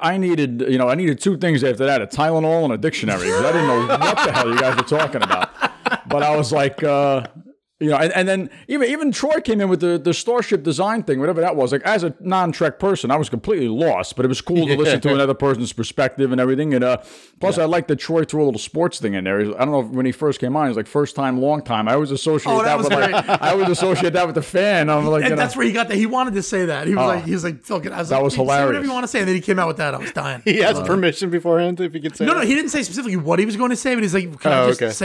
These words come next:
Speaker 3: say," I was like, "Yeah, dude, say whatever you wanna say."
Speaker 1: Yeah,
Speaker 2: Yeah.
Speaker 1: yeah.
Speaker 3: And I'm glad you brought up Troy, 'cause, you know, this is becoming a quick tradition in our, in our first, uh, first few episodes here, is that someone who brings up an idea for a top ten, we've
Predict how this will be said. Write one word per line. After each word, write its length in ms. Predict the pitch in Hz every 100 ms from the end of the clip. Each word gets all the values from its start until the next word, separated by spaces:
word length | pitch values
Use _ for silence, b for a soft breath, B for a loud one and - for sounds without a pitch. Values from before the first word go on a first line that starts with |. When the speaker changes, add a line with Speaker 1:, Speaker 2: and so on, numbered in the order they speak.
| 175
Speaker 3:
say," 120 | 147
I 60 | 185
was 80 | 226
like, 120 | -
"Yeah, 220 | 508 381
dude, 240 | 190 185 -
say 100 | 240
whatever 180 | 254
you 80 | 247
wanna 160 | 254 226
say." 280 | - 262 -
Speaker 1:
Yeah, 100 | 247
Speaker 2:
Yeah. 260 | - - 110
Speaker 1:
yeah. 180 | 104 98 B 185 -
Speaker 3:
And 120 | 247
I'm 60 |
glad 160 | 233 311
you 60 | 294
brought 140 | 277
up 100 | -
Troy, 220 | 311 160 - B -
'cause, 160 | 226 277
you 140 | 240
know, 60 | 220
this 260 | 240 -
is 100 | 233
becoming 340 | 175 196 190 175
a 60 |
quick 220 | - 240
tradition 500 | - 220 180 202 247 -
in 100 | 170
our, 180 | 170 165
in 160 | 180
our 180 | 165 156
first, 340 | 151 180 156 180
uh, 380 | 156 147 143 - -
first 300 | 185 160 -
few 200 | 185 180
episodes 360 | 254 202 165
here, 120 | 170
is 120 | 165 165
that 280 | 175 - 160
someone 200 | 233 233
who 80 |
brings 300 | 151 190 208
up 280 | 202 190 - 185
an 100 | 175
idea 580 | 160 160 196 151 139 139
for 200 | - 160
a 40 |
top 280 | 156 147 -
ten, 400 | 185 151 143 156 B B B B B B B
we've 500 | 180 196 175 -